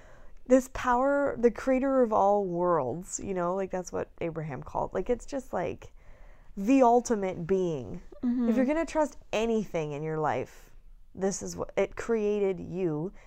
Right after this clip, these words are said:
Speaker 1: You're a part of it. Everything you see is a part of it. Like, this is the only thing you can trust, really,
Speaker 2: Mm-hmm.
Speaker 1: out of anything in your life. But I don't trust it. So then I'm like, "Okay, why?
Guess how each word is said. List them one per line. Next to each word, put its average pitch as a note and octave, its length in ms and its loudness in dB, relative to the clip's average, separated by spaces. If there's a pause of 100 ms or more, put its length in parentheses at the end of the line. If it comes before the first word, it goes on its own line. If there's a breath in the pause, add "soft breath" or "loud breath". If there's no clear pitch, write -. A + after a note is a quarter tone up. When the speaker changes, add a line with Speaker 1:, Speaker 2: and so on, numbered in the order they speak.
(140)
Speaker 1:
You're G3+ 260 2
a F#3+ 40 0
part F#3 300 0
of D3+ 120 -6
it. - 220 -2
Everything A3 400 -4
you A3 120 -4
see G3 440 -4
is E3 120 -4
a D#3+ 60 -6
part C#3+ 260 -4
of D3 120 -4
it. - 240 -4
Like, E3+ 420 -6 (1200 soft breath)
this B3+ 200 4
is C4+ 120 0
the B3+ 160 2
only D4 360 6
thing D#3 320 -4
you C#3+ 120 -8
can - 200 -8
trust, - 440 -10
really, G#3+ 560 0 (220)
Speaker 2:
Mm-hmm. A#3 320 -2
Speaker 1:
out G3+ 100 4
of G3+ 80 -2
anything G3 460 0
in - 80 -10
your - 140 -12 (120)
life. - 160 -12 (480 soft breath)
But A#3+ 80 2
I B3 120 8
don't G#3 360 0
trust - 400 -4
it. - 220 -8
So A3+ 100 -10
then A#3 80 -2
I'm A#3 80 -4
like, G3+ 240 -6
"Okay, - 320 -6 (1500 soft breath)
why? G3 560 6